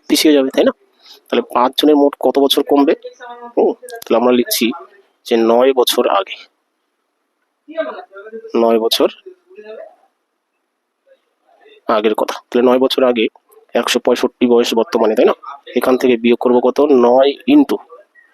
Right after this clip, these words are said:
পাঁচ। কেন পাঁচ? কারণ পাঁচজন সদস্য, তাই না? পাঁচজন সদস্যের প্রত্যেকের কিন্তু এই নয় বছর করে কমে যাবে। তাহলে নয় বছর করে কমে কত হচ্ছে? পঁয়তাল্লিশ কমে যাচ্ছে। পাঁচ নং পঁয়তাল্লিশ সমান সমান কত হচ্ছে? শূন্য,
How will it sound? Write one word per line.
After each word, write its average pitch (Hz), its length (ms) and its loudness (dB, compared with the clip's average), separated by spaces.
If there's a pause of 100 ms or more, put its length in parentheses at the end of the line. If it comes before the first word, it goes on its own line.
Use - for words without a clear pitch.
(2750)
পাঁচ। 110 180 0 (200)
কেন 127 100 4 (140)
পাঁচ? 165 120 2 (120)
কারণ 123 120 0 (100)
পাঁচজন 131 360 2
সদস্য, 143 300 0
তাই 160 120 2
না? - 40 -2 (280)
পাঁচজন 131 380 0
সদস্যের 139 340 0
প্রত্যেকের 143 400 0
কিন্তু 139 180 0
এই 156 80 2
নয় 123 120 2
বছর 117 180 0
করে 151 160 4
কমে 110 180 0
যাবে। 87 140 -10 (680)
তাহলে 117 200 0
নয় 117 140 4
বছর - 240 -4
করে 127 180 0
কমে 123 220 4
কত - 160 -2
হচ্ছে? - 180 -2 (400)
পঁয়তাল্লিশ 123 500 2
কমে 107 160 2
যাচ্ছে। - 260 -2
পাঁচ 110 200 0
নং - 100 2 (880)
পঁয়তাল্লিশ 104 520 0 (280)
সমান 117 280 -2
সমান - 240 2
কত 117 160 0
হচ্ছে? - 180 -2 (160)
শূন্য, 110 340 2